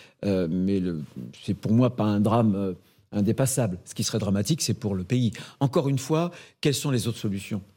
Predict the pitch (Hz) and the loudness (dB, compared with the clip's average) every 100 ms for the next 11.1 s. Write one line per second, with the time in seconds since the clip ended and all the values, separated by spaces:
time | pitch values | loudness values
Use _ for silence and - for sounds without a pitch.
0 | - 196 - - 214 135 98 135 110 101 | -2 0 0 -2 -2 -2 0 -2 -2 -4
1 | 95 95 - 95 - _ _ 110 117 120 | -4 -4 -6 -8 -8 _ _ 0 2 0
2 | - 151 135 156 165 262 180 120 123 123 | -2 -2 0 -2 -2 0 2 2 2 -2
3 | - 220 135 98 110 101 123 123 139 - | -4 -12 -8 -4 -2 0 0 2 -2 0
4 | 113 98 - - 120 117 120 120 127 127 | 0 -2 -6 -6 -4 2 4 4 2 0
5 | 104 120 156 139 - 226 151 98 117 180 | 2 2 2 0 0 0 2 2 0 0
6 | 190 - 101 80 - - _ 127 127 170 | -2 -2 -2 -4 -6 -16 _ -2 0 -2
7 | - - 220 - - - 123 131 120 - | -4 -4 -4 -4 -14 0 4 4 2 0
8 | 117 143 110 104 135 120 92 101 202 92 | 2 2 2 0 2 2 0 0 0 0
9 | 92 107 196 - - _ _ _ 135 127 | 0 0 -2 -6 -20 _ _ _ 0 2
10 | 104 - 120 123 117 - 110 95 95 - | 0 0 0 0 -2 0 0 2 0 0
11 | 196 | 0